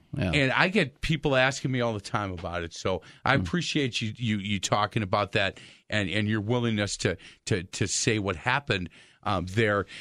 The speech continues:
Speaker 2: Hey, Justin, let's talk a little bit about your testimony and, and where it started, and, uh, if we can, as, as a college basketball player, how it affected your life, uh, both professionally and personally.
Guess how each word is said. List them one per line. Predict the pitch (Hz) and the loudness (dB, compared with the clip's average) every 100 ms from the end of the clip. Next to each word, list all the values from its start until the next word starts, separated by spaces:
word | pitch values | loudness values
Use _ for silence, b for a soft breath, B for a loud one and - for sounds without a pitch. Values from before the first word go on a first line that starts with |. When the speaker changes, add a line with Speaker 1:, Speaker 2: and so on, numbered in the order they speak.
| B B B | B B B
Speaker 2:
Hey, | 156 131 | 2 4
Justin, | 175 180 - 180 139 | 2 2 2 2 4
let's | 185 - | 0 2
talk | 202 185 185 | 4 4 2
a | |
little | 147 151 | 0 2
bit | 143 | 2
about | 131 127 120 120 | 2 2 2 2
your | 139 | 0
testimony | 139 151 127 - 123 120 120 123 117 | 2 2 2 2 0 2 2 2 2
and, | 101 | 0
and | 98 107 101 | 0 0 0
where | 107 131 | 2 2
it | 135 | 0
started, | - - 120 120 120 113 - B B B - | -2 2 4 4 2 0 -4 B B B 0
and, | 110 104 95 | 2 2 4
uh, | 107 104 | 4 4
if | 104 - | 2 0
we | 151 | 0
can, | - 131 104 B B | 2 0 0 B B
as, | 131 110 | 0 2
as | 120 117 | 0 0
a | 117 | 0
college | 135 139 131 - | 2 2 2 2
basketball | 131 147 - 135 113 | 2 2 0 0 0
player, | - 123 113 | 0 2 4
how | 127 131 | 4 4
it | 120 | 2
affected | - 123 120 120 107 | 2 0 2 -2 -2
your | 113 104 | -2 2
life, | 113 110 - b b b - | 2 2 -2 b b b 0
uh, | 107 | 2
both | 95 120 113 | 4 2 2
professionally | - 107 123 110 - 101 98 | -2 2 2 2 0 0 -2
and | - | -2
personally. | 85 78 - 98 | -4 -4 -4 -4